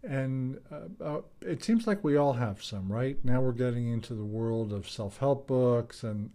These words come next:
and the kinds of, of public speakers, ted Talks, et cetera, that really motivate you, that, uh, that help you to be empowered. Uh, some of the things I like are, are,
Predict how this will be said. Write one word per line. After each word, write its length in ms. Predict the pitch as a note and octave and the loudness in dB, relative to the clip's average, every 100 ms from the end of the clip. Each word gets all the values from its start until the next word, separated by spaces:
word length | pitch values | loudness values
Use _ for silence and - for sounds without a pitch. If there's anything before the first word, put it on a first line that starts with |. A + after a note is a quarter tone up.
| - | -8
and 200 | A2 G#2 | -6 -6
the 60 | |
kinds 540 | G#2 - A2+ A2 G#2 G#2+ | -8 -6 -4 -4 -6 -6
of, 260 | G#2 G2 - - - - - | -8 -8 -16 -20 -20 -20 -14
of 220 | A#2 G#2 | -10 -10
public 320 | - B2+ G#2+ G#2 | -4 -2 -2 -8
speakers, 560 | - C3+ B2 C3 A#2+ | -4 -2 0 0 0
ted 320 | A#2+ C3+ B2+ | -2 -2 -2
Talks, 580 | A#2+ B2 A#2+ A#2 A2 - | -2 0 0 0 -4 -12
et 200 | - - | -14 -12
cetera, 520 | - A#2+ A2+ B2+ A#2 A2+ | -4 -4 -4 -4 -2 -4
that 200 | G#2+ A#2+ | -6 -6
really 300 | A2 A2+ A2 | -6 -4 -4
motivate 680 | G#2 A#2 A#2+ A2+ A#2 A2+ A#2+ | -2 0 0 -2 -4 -4 -4
you, 500 | A2 A2+ A2+ A2 G#2 | -4 -2 -2 -4 -6
that, 240 | G2 F2+ - - - - - - - | -8 -10 -16 -20 -20 -20 -20 -20 -10
uh, 200 | G#2 G2+ G2+ | -6 -6 -6
that 140 | G#2+ | -8
help 340 | F#2+ C3 B2+ C3 | -2 -2 -2 -2
you 180 | B2 A#2+ | -2 -2
to 140 | A#2+ | -4
be 260 | G2+ B2+ C3 | -2 0 2
empowered. 680 | A#2+ - A2 G2+ F#2+ F#2 - _ - - - - _ - | 0 -2 -6 -4 -6 -10 -16 _ -20 -20 -20 -20 _ -14
Uh, 120 | B2 - | -12 -12
some 200 | - F3+ | -2 4
of 60 | A#3 | 6
the 160 | A3+ | 6
things 240 | D3 C3 A2+ | 6 2 2
I 140 | A#2+ | 2
like 400 | C#3 A#2 G#2 - | 4 2 -2 -6
are, 260 | G#2 G2+ G#2 - | -6 -4 -6 -8
are, 320 | G#2 G2 | -8 -6